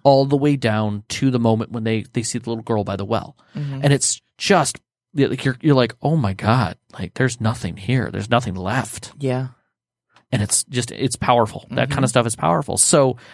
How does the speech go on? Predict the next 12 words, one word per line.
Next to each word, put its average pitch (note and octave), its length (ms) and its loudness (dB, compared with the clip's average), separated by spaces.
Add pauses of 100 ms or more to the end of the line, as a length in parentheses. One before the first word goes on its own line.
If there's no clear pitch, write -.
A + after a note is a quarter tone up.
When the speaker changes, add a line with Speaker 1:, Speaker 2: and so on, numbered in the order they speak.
(260)
Speaker 1:
I, C#3 400 4 (1080)
you E3+ 140 4
have F3 200 2
to G#3 100 -2
remember D3 320 2
that C3 100 0
when C3+ 80 -8
we're A#2+ 80 -4
talking D#3 380 -4
about A2 380 0
psychological B2 720 -2
horrors, F#2+ 760 -4